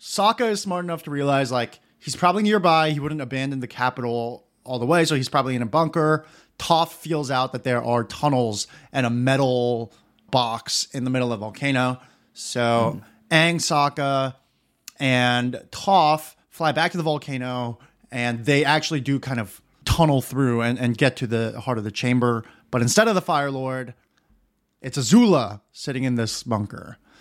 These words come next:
Speaker 2: Mm.
Speaker 1: B story, Zuko busts into a different room where the Fire Lord is and says, "It's time for you to,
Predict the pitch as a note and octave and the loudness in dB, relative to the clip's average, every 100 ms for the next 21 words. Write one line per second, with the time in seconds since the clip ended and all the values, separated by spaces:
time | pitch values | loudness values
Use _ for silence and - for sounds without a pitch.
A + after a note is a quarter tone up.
0 | - - - _ G3+ F#3+ C4+ - G3+ E3+ | -20 -20 -20 _ 2 4 6 4 4 4
1 | D3+ D3 D#3+ A3+ _ _ _ _ _ _ | 4 2 0 -4 _ _ _ _ _ _
2 | A#2 A#2+ B3+ - F3 D3+ D#3 G3+ G#3 _ | -6 4 4 6 4 4 2 -2 -8 _
3 | _ _ _ _ - F3 D3 - - E3+ | _ _ _ _ 0 0 0 -4 -4 -4
4 | E3+ F#3 F#3+ D3+ - D4 A#3 G#3 E3+ E3+ | -4 -2 -2 -2 2 2 2 -6 -6 -6
5 | E3 D#3 D3 C#3+ E3 D#3+ D3+ C3 A#2+ A2+ | -6 -6 -6 -2 2 4 2 -2 -4 -4
6 | A2+ A2+ A#2 B2+ A#2+ C3 - - F3 C#3 | -6 -8 -6 -4 -2 -2 0 2 2 0
7 | C#3+ C#3 B2+ | -6 -6 -8